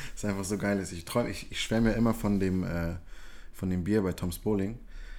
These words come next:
das ich nie trinken kann, weil immer wenn ich da bin, arbeite ich.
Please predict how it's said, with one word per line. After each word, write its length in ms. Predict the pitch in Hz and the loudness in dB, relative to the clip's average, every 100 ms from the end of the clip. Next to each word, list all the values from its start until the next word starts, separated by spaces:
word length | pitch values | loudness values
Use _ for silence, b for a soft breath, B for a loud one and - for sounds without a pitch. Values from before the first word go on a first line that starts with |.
| B | B
das 160 | - 95 | -4 -2
ich 80 | 95 | 2
nie 140 | 107 | 2
trinken 320 | - 127 110 | 2 2 2
kann, 220 | - 98 | 2 2
weil 120 | 95 98 | 2 2
immer 180 | 107 101 | 2 2
wenn 80 | 101 | 2
ich 80 | |
da 160 | - 101 | 2 2
bin, 120 | 98 | 2
arbeite 440 | 92 104 104 92 92 | 2 2 2 2 0
ich. 220 | 101 - | -2 -4